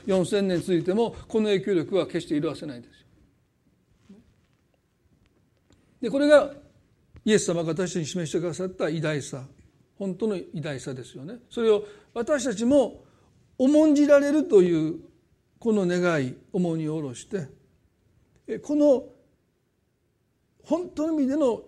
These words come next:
偉大さというものを主体求めていく、え、そういう生き方に切り替えていくということが、まあ、実に自分の十字架を追っていくことにおいて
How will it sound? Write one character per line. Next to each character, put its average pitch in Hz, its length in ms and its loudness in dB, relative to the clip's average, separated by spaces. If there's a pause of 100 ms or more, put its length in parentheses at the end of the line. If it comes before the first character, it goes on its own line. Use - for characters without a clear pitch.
(120)
偉 180 100 -4
大 170 200 -2
さ 175 160 -4
と 175 120 -8
い - 20 -4
う 151 40 -4
も 147 100 -6
の 151 100 -8
を 226 240 -8 (160)
主 - 120 -16
体 160 160 -6
求 156 220 -6
め 147 140 -4
て 143 120 -10
い 127 40 -10
く、 147 260 -12 (340)
え、 202 100 -2
そ 233 220 -2
う 240 40 -2
い 254 160 0
う 165 40 -2
生 - 60 -14
き - 60 -20
方 151 240 -6
に 170 220 -6 (220)
切 247 160 0
り 262 120 6
替 247 180 -2
え 214 60 0
て 233 100 -4
い 214 40 -2
く 226 120 -4
と 202 100 -4
い - 20 -4
う - 20 -4
こ 143 80 -6
と 151 140 -10
が、 233 260 -6 (220)
ま 196 100 -2
あ、 165 60 -4
実 170 240 -6
に 156 160 -4 (160)
自 160 100 -6
分 165 120 -4
の 151 100 -2
十 143 140 -6
字 156 100 -8
架 151 100 -10
を 143 40 -6
追 - 40 -8
っ - 20 -14
て 143 120 -14
い 139 60 -10
く 165 140 -10
こ 165 120 -12
と 151 100 -12
に 135 120 -10
お 127 80 -14
い 127 60 -14
て 233 260 -8